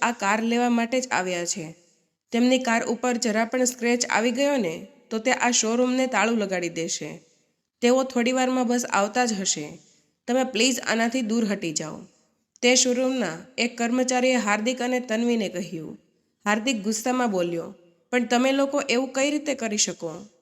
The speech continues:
મારે મારી પત્નીને આ કાર તેના જન્મદિવસ પર ગિફ્ટમાં આપવી હતી. સોરી સર, તમે એક મહિના પહેલાં આ કાર જોઈને ગયા હતા. તેના પછી તમે કોઈ જવાબ આપ્યો નહીં.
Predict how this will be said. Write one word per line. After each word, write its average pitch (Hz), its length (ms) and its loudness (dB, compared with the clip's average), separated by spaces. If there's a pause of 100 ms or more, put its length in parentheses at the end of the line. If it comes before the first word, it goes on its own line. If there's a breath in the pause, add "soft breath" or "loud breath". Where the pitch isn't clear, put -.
(160)
મારે 214 240 4
મારી 254 220 2
પત્નીને 247 500 0
આ 240 200 -4
કાર 226 280 0
તેના 247 280 0
જન્મદિવસ 247 720 0
પર 254 120 -2
ગિફ્ટમાં 240 540 -2
આપવી 202 380 -2
હતી. 175 440 -8 (480)
સોરી 254 280 4
સર, 170 220 -6 (440)
તમે 247 160 0
એક 254 340 0
મહિના 233 340 2
પહેલાં 247 600 -2
આ 226 80 0
કાર 240 300 0
જોઈને 226 380 0
ગયા 196 320 -2
હતા. 156 360 -14 (480 soft breath)
તેના 240 220 4
પછી 262 260 -2
તમે 247 240 0
કોઈ 247 220 2
જવાબ 226 320 0
આપ્યો 240 360 2
નહીં. 226 400 -2